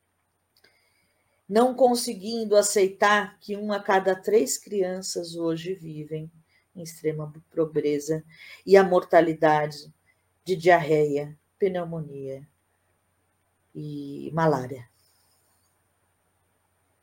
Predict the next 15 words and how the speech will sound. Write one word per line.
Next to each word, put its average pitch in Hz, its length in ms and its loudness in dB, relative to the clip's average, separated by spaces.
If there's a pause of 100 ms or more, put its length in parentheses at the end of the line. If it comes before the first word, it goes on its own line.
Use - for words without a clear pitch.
(1040)
Então, 240 600 6 (1040)
que 240 140 0
nós 240 240 8
possamos 226 840 4 (340)
festejar 220 1000 6 (520)
os - 180 -8
trinta 214 300 0
e 190 40 4
dois 180 460 -2 (260)
anos 180 320 0
do 165 180 0
eca 180 520 4 (1040)
diante 277 840 2
da 254 140 4
potência 233 960 2